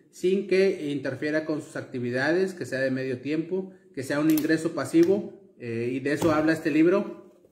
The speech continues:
¿De qué manera nosotros podemos desarrollar negocios que no requieran de nuestra presencia? ¿De qué manera nosotros podemos, eh, desarrollar negocios que nos permitan tener un ingreso pasivo? Ese es, eh, famoso ingreso pasivo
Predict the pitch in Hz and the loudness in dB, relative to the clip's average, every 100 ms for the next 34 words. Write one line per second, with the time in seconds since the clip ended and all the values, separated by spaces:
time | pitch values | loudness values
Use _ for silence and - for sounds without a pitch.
0 | _ _ _ - 139 175 196 202 214 208 | _ _ _ -12 -2 0 2 2 2 0
1 | 180 180 185 - 156 175 185 175 165 139 | -2 -2 -4 -2 0 2 2 2 0 -2
2 | 135 160 190 190 151 143 151 214 220 240 | 0 2 0 -2 -4 -2 -2 -2 -4 -6
3 | 240 - _ _ _ _ 151 151 170 175 | -6 -12 _ _ _ _ 0 2 2 2
4 | 165 175 190 196 180 147 - 127 131 120 | 4 4 4 2 2 2 -2 -6 -6 -4
5 | 151 156 139 101 95 117 117 143 160 160 | -4 -4 -6 -8 -10 -12 -8 -2 2 2
6 | 165 151 131 165 156 139 139 156 156 143 | 2 0 -2 -6 -4 -4 -2 -4 -6 -8
7 | 123 120 113 120 120 131 151 143 127 165 | -6 -6 -6 -4 -2 -2 -2 -2 0 0
8 | 180 170 160 - _ _ _ _ _ _ | 2 0 0 -2 _ _ _ _ _ _
9 | _ _ - 160 160 - _ _ 151 170 | _ _ -20 -20 -20 -20 _ _ 0 2
10 | 180 - 139 147 147 170 165 139 143 151 | 2 0 -2 -2 -2 -4 -2 -2 -2 -2
11 | 147 135 139 143 - 123 131 123 123 127 | -2 -2 -4 -6 -8 -8 -6 -4 -4 -2
12 | 160 156 135 127 127 123 135 - 147 143 | -4 -6 -6 -6 -4 -4 -6 -8 -8 -4
13 | 135 131 127 123 151 147 165 170 | -4 -6 -8 -8 -6 -2 0 -2